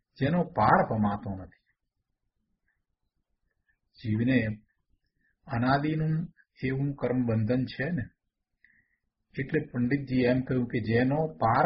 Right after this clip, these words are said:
પમાતો નથી, જે નિશ્ચયથી, શુદ્ધ નયથી જ્ઞાન સ્વભાવી છે,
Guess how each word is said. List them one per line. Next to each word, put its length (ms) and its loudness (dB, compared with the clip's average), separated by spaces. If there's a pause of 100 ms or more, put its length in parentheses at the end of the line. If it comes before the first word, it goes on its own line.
પમાતો 540 2
નથી, 380 -8 (3000)
જે 400 -2 (840)
નિશ્ચયથી, 760 0 (640)
શુદ્ધ 260 -6
નયથી 640 -2 (2500)
જ્ઞાન 360 2
સ્વભાવી 560 2
છે, 340 -4